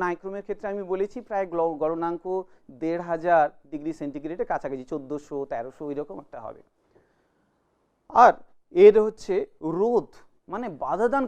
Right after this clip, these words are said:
করার ক্ষমতা বেশি। তোমরা জানো যে যত বেশি বাধা দিতে পারে তার ক্ষেত্রে কি হয়, বেশি বাধা দেওয়া মানে তড়িৎ প্রবাহের ক্ষেত্রে বাধা দান মানে সেখানে উত্তপ্ত বেশি হবে। যেমন তোমাদের ফিলামেন্টের ক্ষেত্রে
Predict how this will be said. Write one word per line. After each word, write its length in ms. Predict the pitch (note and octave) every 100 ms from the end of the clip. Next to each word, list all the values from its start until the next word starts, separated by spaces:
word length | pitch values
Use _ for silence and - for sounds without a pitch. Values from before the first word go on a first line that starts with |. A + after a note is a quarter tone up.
| G#3+
করার 180 | G#3 G3
ক্ষমতা 280 | F3 D#3 D#3 B2+
বেশি। 240 | B2 - A2+
তোমরা 200 | F#3 F#3+ G3
জানো 220 | F3+ G3+ C4 F#3+
যে 100 | D#3+ D#3+
যত 160 | D#3 D#3 D3+
বেশি 160 | D3+ F#3 C#3+
বাধা 200 | C3 D#3+ E3+
দিতে 140 | F#3+ G#3
পারে 160 | A#3 C#4 - _ -
তার 120 | G3 -
ক্ষেত্রে 220 | G#3+ G#3 G#3
কি 60 | A3
হয়, 160 | A3 G3 - _ _ _ _ _ _ _ _ _ _ _ _ _ _ D3
বেশি 440 | D#3+ D#3+ - F3 C#3 - _ - C#3+
বাধা 220 | D3 F3+ F3+
দেওয়া 160 | E3 C#3
মানে 160 | C#3+ B3 - _ -
তড়িৎ 260 | D#3 G3 -
প্রবাহের 380 | E3+ D#3+ F3+ F#3
ক্ষেত্রে 220 | F3+ E3+ E3 C#3
বাধা 180 | C#3 D3+
দান 100 | D3+ C#3
মানে 140 | D3+ - _ _ _ _ _ _ _
সেখানে 280 | - C#3 C#3+ D3+
উত্তপ্ত 340 | D#3+ - C#3+ - A#2
বেশি 180 | A2+ - -
হবে। 160 | - - _ _ _ _ _ _ _ _
যেমন 160 | F3 G3+ G3+
তোমাদের 220 | G#3 G#3 -
ফিলামেন্টের 460 | G3 G3+ G#3 G3+ F#3+
ক্ষেত্রে 200 | G#3